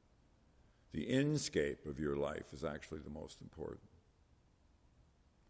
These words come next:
So how do we handle the fact that others do well, we may not? Well, it only happens as we find something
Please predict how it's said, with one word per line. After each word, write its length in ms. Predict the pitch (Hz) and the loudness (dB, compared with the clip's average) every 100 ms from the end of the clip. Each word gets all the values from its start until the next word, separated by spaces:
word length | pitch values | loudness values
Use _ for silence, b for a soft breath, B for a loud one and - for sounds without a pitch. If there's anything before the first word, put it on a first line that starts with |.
| - - - - - - - - - - - - - - | -20 -20 -20 -20 -20 -20 -20 -20 -20 -20 -20 -20 -20 -8
So 140 | - | -2
how 380 | 87 107 120 120 | 2 6 8 10
do 100 | 104 | 10
we 160 | 98 | 8
handle 800 | 90 104 107 104 101 87 73 67 | 6 4 4 6 6 4 4 2
the 80 | 67 | 0
fact 400 | 69 80 71 73 | -4 -2 -2 -2
that 120 | - | -6
others 360 | - 82 80 73 | -2 0 0 0
do 180 | - 67 | -2 0
well, 440 | 67 73 73 71 69 | 0 0 0 -2 -2
we 140 | 71 | -2
may 220 | 67 65 | -2 -4
not? 420 | 67 65 65 58 - - - - - - - - - | -4 -6 -6 -8 -12 -20 -20 -20 -20 -20 -20 -20 -12
Well, 320 | - 64 65 | -8 -4 -4
it 100 | 67 | -2
only 220 | 78 76 | -2 -2
happens 580 | 73 80 85 - 65 69 | -2 -2 -4 -6 -10 -6
as 220 | 69 67 | -6 -6
we 300 | - 65 69 - - _ - - - - - - - - | -8 -6 -8 -12 -20 _ -20 -20 -20 -20 -20 -20 -20 -10
find 300 | - 85 85 | -2 0 0
something 480 | 80 85 76 80 76 | 0 -2 -2 -4 -6